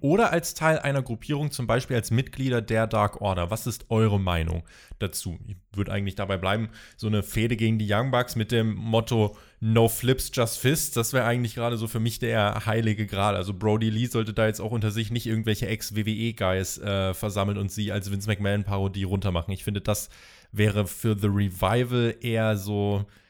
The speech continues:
ja, nee, das wär dann halt eine, eine Parodie ihrer W W E-Zeit, aber dafür sind sie eigentlich zu gut, als dass man sie da verschwenden würde.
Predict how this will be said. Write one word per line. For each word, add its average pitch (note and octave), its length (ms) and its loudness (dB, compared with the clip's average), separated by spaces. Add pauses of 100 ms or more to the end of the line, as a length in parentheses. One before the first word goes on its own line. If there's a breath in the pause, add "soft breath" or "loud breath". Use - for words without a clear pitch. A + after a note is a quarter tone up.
(220 soft breath)
ja, F#2+ 360 -2
nee, G2+ 240 2
das F#2 240 -6
wär G2+ 100 0
dann G2 160 0
halt G2+ 220 -2
eine, G2 200 2
eine F#2 380 0 (800)
Parodie A2 760 -2
ihrer A2+ 320 -2
W G#2+ 140 -4
W G#2+ 60 0
E-Zeit, B2+ 680 0
aber A2 140 -2
dafür G#2 340 0
sind G#2 220 -2
sie - 180 -6
eigentlich G2+ 480 -4
zu - 160 -8
gut, F#2+ 400 -6
als G2 220 -4
dass G2+ 140 -4
man G2 120 0
sie F#2 140 -4
da F2 380 0
verschwenden F2+ 600 -6
würde. E2+ 300 -4